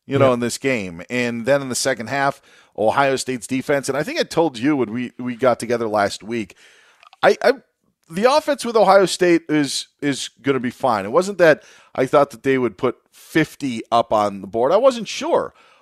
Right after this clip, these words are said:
Speaker 1: What I wanted to find out was Ohio State going to win,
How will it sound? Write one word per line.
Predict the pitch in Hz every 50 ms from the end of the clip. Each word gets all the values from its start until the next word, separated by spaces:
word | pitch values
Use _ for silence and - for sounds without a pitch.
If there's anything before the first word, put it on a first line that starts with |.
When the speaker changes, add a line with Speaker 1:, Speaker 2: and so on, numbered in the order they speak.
| _ _ _
Speaker 1:
What | 120 151 160
I | 160 165 254
wanted | 311 311 277 220 165 147 139 -
to | 143
find | - - 139 131 127 113 107
out | 104 101 110 127 - -
was | 135 131 127 127 123 117 - - _ _ _ _ -
Ohio | 123 127 120 127 156 175 170 156
State | - - 160 151 127
going | - 135 139 139 135
to | 135 131
win, | 131 131 127 123 113 107